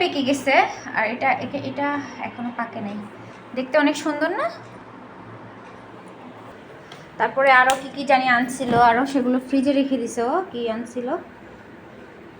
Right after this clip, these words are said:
এই যে মজারেলা চিজ আনছে, তারপরে হচ্ছে চিকেন সসেজ আনছে, ও-, ওই যে,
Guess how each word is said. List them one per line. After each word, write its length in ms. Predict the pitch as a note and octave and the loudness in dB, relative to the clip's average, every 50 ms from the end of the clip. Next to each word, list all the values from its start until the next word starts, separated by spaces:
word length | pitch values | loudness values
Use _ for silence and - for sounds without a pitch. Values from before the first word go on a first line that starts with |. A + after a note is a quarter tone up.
| - - - - - - D4 | -20 -20 -20 -18 -14 -10 -8
এই 60 | A3 | -4
যে 60 | A#3 A#3+ B3 | -4 -2 0
মজারেলা 420 | A#3+ B3 A#3+ C#4 C#4 C#4 C#4+ C#4+ C#4+ C#4+ | 0 0 0 0 0 2 2 2 0 2
চিজ 180 | D4 D4 D4+ C4 D4 C#4+ | 2 0 2 4 4 6
আনছে, 300 | D4 D4 D4 - E4 E4+ F#4 F#4 D#4+ | 6 4 4 6 8 8 8 8 8
তারপরে 300 | C#4 C4+ C4 C4+ C#4 D4 C#4 | 6 6 6 4 2 4 2
হচ্ছে 260 | C4 B3+ - - C4+ C4+ C4+ C4+ C#4 C4+ - - - - - - - | 2 0 0 -2 -2 2 2 2 2 0 -6 -14 -16 -18 -14 -6 -4
চিকেন 280 | D4+ D4 D4+ F4+ F4 E4+ E4+ | -2 2 6 8 8 8 8
সসেজ 280 | E4 D#4 D#4+ C#4+ C#4 C4+ B3+ B3 | 6 4 4 2 0 2 2 2
আনছে, 240 | B3 - - B3 A3 G#3+ | 0 0 0 0 2 2
ও-, 100 | G#3+ - - - | 2 2 2 2
ওই 80 | A#3+ A3+ A3 A3 | 2 2 2 2
যে, 80 | A3 | -2